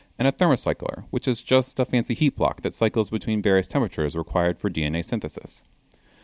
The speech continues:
P C R is a powerful tool for determining the presence or absence of a particular sequence of D N A, making it a great qualitative way to attain a simple yes-no diagnostic answer.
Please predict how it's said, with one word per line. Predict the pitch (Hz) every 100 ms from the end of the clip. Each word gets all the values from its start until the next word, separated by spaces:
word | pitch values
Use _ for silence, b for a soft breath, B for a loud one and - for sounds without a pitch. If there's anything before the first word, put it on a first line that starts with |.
| b b b -
P |
C | 160 180
R | 180 175
is |
a | 147
powerful | - 95 104 139
tool | - 85 80
for | 104
determining | 95 - 92 95
the | 90
presence | - 80 110 127 -
or | 113
absence | 71 71 - 95
of | - 104
a |
particular | 98 - 80 101 98
sequence | - 85 90
of | 90
D | 92 104
N |
A, | 123 87 - - B B B B -
making | 113 135
it | 120
a |
great | 98 104 131
qualitative | - 113 107 120 123 98
way | 78 73 85
to | - 107
attain | 98 - 87 87
a | -
simple | - 82 101 104
yes-no | 69 71 - 82 92
diagnostic | - 67 69 78 - -
answer. | 123 123 - -